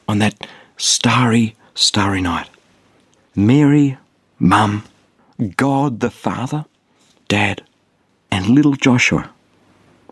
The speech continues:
Jesus deciding to step out of heaven,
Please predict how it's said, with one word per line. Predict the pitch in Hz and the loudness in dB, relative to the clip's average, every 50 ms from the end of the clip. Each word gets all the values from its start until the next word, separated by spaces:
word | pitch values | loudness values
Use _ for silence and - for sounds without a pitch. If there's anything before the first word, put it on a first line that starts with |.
| - _ _ _ _ - 107 | -20 _ _ _ _ -6 0
Jesus | 95 143 165 185 185 165 170 151 - | 2 2 4 4 4 2 2 0 0
deciding | - - 110 123 120 - - - 123 123 135 135 135 131 135 131 - _ _ _ | -2 -4 -2 0 0 0 2 2 2 2 2 2 2 2 0 -2 -6 _ _ _
to | - - | -4 -4
step | - - - 127 123 | -2 0 0 0 2
out | 120 131 | 0 0
of | 135 - | 0 -2
heaven, | - 151 135 82 - | -2 -2 -2 -2 -4